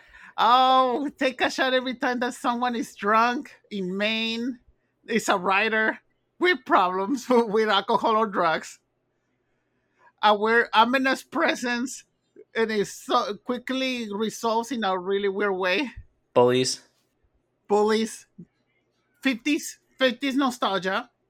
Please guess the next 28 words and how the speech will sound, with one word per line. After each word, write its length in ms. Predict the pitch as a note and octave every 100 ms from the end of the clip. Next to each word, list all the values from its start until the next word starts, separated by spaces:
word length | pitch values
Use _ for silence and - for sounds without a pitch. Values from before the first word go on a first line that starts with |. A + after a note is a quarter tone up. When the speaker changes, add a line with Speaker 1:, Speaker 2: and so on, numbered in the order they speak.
| _ _
Speaker 2:
Fifties 440 | - B2 - A#2 C#3
nostalgia. 840 | - A2+ G#2+ G#2 G#2+ G#2 G#2 A2+ - _ _ _ -
Criticisms 600 | D3 B2+ D#3 C3+ C#3 C3
against 520 | B2+ B2+ - - -
religion. 560 | C3 C3 A#2 F#2+ G#2+ C3 _ _ _ G3+
Speaker 1:
Mm-hmm. 600 | G3+ C#4 A#3 A3+ B3 D4 - _ _ _ _ _ _ _ _ _ _ _ _ _ -
Speaker 2:
And 340 | B2 B2 A#2+
Speaker 1:
A 40 | B3
lot 80 | B3+
of 60 |
cats. 480 | E4 C4+ C4 - - _ _ _
There's 100 | C#4 G4
a 40 |
lot 140 | G4+ G4+
of 80 |
cats 180 | - -
in 80 | D#4+
Stephen 260 | - A#3+ A#3
King 160 | A3
Speaker 2:
<laughs> 0 |
Speaker 1:
stories. 500 | F#3+ - G3 E3+ C#3
Speaker 2:
There, 340 | C#3+ D#3+ E3+ D#3+
there 160 | E3+ D3+
are 120 | F3
a 40 | C#3
lot 160 | A#2+
of 60 | A2+
cats. 440 | - G#2+ G#2+ -